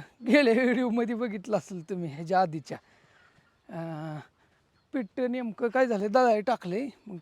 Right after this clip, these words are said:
ते आज काय भाकरी नाहीत. रेश्मा त्यांना पाच सहा भाकरी करते या, पण थांब म्हणलं जरा तांदळाची रेसिपी ना त्यांच्यासाठी खास मी बनवतो. कसं खात्यात का काय, खात्यात भात खाते दीदी, आम्ही भात करतोय, पण जरा थोडा अजून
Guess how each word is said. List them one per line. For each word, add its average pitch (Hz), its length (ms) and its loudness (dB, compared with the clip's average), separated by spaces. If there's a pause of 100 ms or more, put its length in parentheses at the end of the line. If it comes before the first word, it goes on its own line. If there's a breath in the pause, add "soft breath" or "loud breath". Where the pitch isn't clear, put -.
ते 208 40 -2
आज 202 220 0
काय 202 180 -2
भाकरी 202 400 -2
नाहीत. 165 220 -10
रेश्मा 196 360 -6
त्यांना 208 280 -6
पाच 233 260 -2
सहा 220 120 -2
भाकरी 226 280 0
करते 208 400 -2
या, 131 100 -4 (760 soft breath)
पण 302 280 0 (100)
थांब 254 200 2
म्हणलं 226 260 0
जरा 202 200 0 (100)
तांदळाची 202 560 -2
रेसिपी 202 520 -8
ना 170 180 -6 (540 soft breath)
त्यांच्यासाठी 165 580 -12
खास - 280 -8
मी 175 200 -8
बनवतो. 170 580 -4 (600 soft breath)
कसं 277 260 4 (200)
खात्यात 240 300 0 (120)
का 190 100 -2
काय, 151 340 -2
खात्यात 214 280 -6
भात 247 180 10 (120)
खाते 302 240 6
दीदी, 320 340 6 (500)
आम्ही 185 200 -8
भात 185 200 -6 (160)
करतोय, 202 360 -6 (420 soft breath)
पण 214 120 -4
जरा 277 260 8
थोडा 262 200 0
अजून 247 280 -2